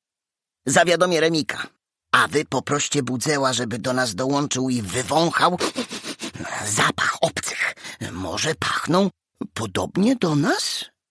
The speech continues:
<laughs> Czyli szprotkami. <laughs> Zachichotał jeden z psów, który dwa dni wcześniej zakradł się do śmietnika i wymazał sobie pysk resztkami wędzonej ryby.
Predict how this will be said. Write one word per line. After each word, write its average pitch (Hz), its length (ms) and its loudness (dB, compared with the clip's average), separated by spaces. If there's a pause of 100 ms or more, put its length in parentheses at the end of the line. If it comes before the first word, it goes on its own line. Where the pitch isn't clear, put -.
(120)
<laughs> - 1600 -2
Czyli 180 500 4 (260)
szprotkami. 220 1400 2 (200)
<laughs> 156 1600 4
Zachichotał 113 880 0
jeden 107 380 0
z - 120 -4
psów, 127 380 0 (260)
który 190 240 6
dwa 139 220 4
dni 123 160 0
wcześniej 131 440 4
zakradł 110 520 2
się 107 120 0
do 107 120 0
śmietnika 110 580 0
i 120 100 2
wymazał 135 680 4
sobie 143 280 4
pysk 180 460 2 (220)
resztkami 156 800 4
wędzonej 143 520 4
ryby. 104 460 4